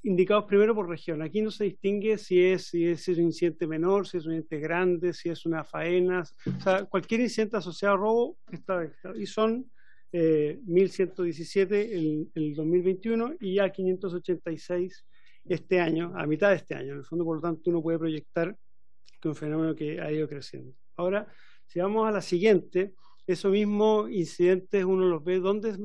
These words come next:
mayormente se enfocan, en qué comunas están acá. Y lo mismo por año, en el fondo. Y estas son las mismas estadísticas que nos muestran dónde se centra y dónde se concentra esto. Ahora, y si paso a la siguiente, quería detenerme un segundo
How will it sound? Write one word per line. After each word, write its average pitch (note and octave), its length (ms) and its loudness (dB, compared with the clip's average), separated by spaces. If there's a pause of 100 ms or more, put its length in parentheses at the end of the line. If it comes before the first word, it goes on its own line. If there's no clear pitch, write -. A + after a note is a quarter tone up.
(140)
mayormente F#3 540 4
se E3 140 -8
enfocan, D#3+ 440 -4
en C#3+ 100 -10
qué F#3+ 120 -4
comunas F#3 480 -2
están C#3+ 300 -10
acá. C#3 280 -14
Y G3+ 120 -6
lo F#3 100 2
mismo G#3 260 0
por F3+ 140 2
año, E3 320 2
en C3+ 80 -10
el B2+ 60 -14
fondo. D3 260 -8
Y E3+ 80 -2
estas F#3 220 -8
son G3 120 2
las F3+ 100 2
mismas F#3+ 320 0
estadísticas F3 520 -2
que F#3 80 -2
nos E3+ 80 0
muestran F#3+ 480 0 (380)
dónde F#3+ 240 6
se F#3 180 -2
centra F#3+ 560 2
y F3+ 60 4
dónde F3 160 2
se F3 100 -6
concentra D#3 720 -6
esto. - 280 -18 (480)
Ahora, F3 340 2 (420)
y E3 60 -8
si D#3+ 140 -4
paso G3+ 260 4
a - 20 0
la A3+ 80 -2
siguiente, G#3 480 0
quería G3 220 8
detenerme F#3+ 580 4
un G#3 260 -4
segundo G3 680 0